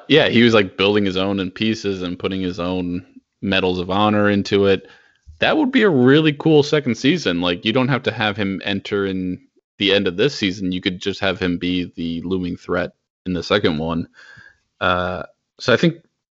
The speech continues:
long-term wise, when this show is set up pretty well for that.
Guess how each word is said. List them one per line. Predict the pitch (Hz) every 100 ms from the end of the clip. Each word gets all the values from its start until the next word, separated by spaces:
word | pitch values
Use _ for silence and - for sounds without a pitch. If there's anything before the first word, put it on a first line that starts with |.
| -
long-term | 104 143 165 117 98
wise, | 95 90 87 92 104
when | 107 90 -
this | - 104 - -
show | - 95 131
is | 85 -
set | 87 85
up | -
pretty | 87
well | 85 92
for | 98 -
that. | - -